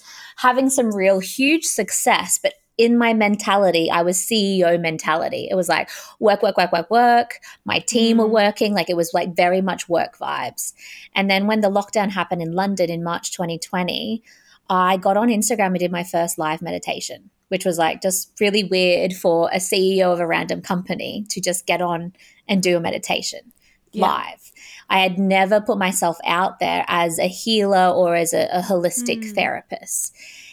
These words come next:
Speaker 1: And it was in this transition of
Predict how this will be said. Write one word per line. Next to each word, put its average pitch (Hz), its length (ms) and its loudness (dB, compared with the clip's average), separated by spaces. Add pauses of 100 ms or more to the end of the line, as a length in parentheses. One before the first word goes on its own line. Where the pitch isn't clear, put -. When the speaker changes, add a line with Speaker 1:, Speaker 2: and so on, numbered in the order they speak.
(220)
Speaker 1:
And 196 420 0
it 214 140 2
was 214 180 2
in 214 160 2
this 294 360 -2 (320)
transition 190 1000 -2
of 175 720 0